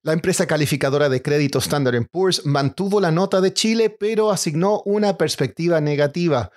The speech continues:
Adujo la falta de consenso para avanzar la agenda política y económica del país. Las exportaciones de soya de Brasil a China programados para el próximo mes se han multiplicado siete veces.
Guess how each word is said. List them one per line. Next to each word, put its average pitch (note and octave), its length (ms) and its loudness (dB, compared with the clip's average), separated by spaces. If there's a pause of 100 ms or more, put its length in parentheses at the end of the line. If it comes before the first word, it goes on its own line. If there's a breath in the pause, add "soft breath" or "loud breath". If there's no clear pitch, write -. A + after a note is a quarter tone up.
(140 loud breath)
Adujo F3 460 0
la D#3 120 0
falta G#3 540 -2
de G#3 140 2
consenso F3 560 0
para C#3+ 160 0
avanzar B2+ 340 0
la C#3 80 2
agenda C#3+ 280 0
política D#3+ 520 0
y G3+ 160 0
económica C#3+ 640 0
del B2+ 260 -2
país. G2+ 500 -2 (500)
Las D#3 200 0
exportaciones E3 640 0
de D#3 120 0
soya C#3 480 2
de C#3+ 160 0
Brasil D#3 460 0
a C3 100 -4
China F#3 480 0 (160)
programados F#3+ 600 0
para B2+ 160 -2
el A2+ 120 -2
próximo F3 400 -2
mes B2+ 260 0
se - 160 0
han G#3+ 120 2
multiplicado F3+ 760 0
siete F#3 640 0
veces. - 560 0